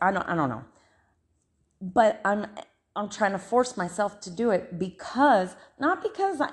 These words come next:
mean, it's not that I'm afraid to go out by myself, 'cause I'm not. The, the worst that's gonna happen is I'm gonna get lost,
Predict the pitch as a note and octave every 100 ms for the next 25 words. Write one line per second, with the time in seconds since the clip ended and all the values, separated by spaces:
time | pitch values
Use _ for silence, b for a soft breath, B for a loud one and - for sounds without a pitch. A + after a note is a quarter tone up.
0 | D#4+ F4+ F#4+ - G4+ G#4 G#4 B3 G#3 E3+
1 | - G3 C4+ - E4 C#4+ C#4+ D4 C#4+ D4
2 | D4+ D4+ D4+ D4 - G4 A4 A4 E4+ B2
3 | D4 - b b b _ C4 B3+ B3+ C4
4 | - A3 - _ A#3+ A3+ C#4+ - - A#3
5 | G#3+ A#3+ B3 G#3 G3+ G3+ G3 F#3+ E3+ G3+
6 | G#3 G3+ -